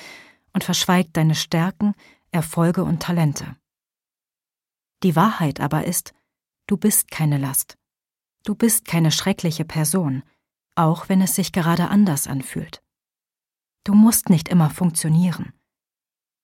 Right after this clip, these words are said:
Du bist ein wertvoller und liebenswerter Mensch. Du wirst gebraucht und es kann wieder bessere Tage geben.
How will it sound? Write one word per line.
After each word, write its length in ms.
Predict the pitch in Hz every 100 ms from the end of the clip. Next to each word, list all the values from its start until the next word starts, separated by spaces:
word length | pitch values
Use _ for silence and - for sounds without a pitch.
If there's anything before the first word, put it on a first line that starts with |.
| -
Du 80 | 180
bist 160 | 208 -
ein 200 | 190 160
wertvoller 600 | 180 220 - 208 202 -
und 180 | 165 165
liebenswerter 640 | 185 190 165 - 156 160
Mensch. 440 | 156 139 127 - - _ _ _ _ _
Du 120 | 165
wirst 260 | 156 160 160
gebraucht 520 | 160 156 156 185 - - _ _ _ _ -
und 260 | 190 220 240
es 120 | -
kann 220 | - 202
wieder 160 | 190 190
bessere 440 | 185 156 - 147
Tage 340 | - 143 135 143
geben. 360 | 131 - 127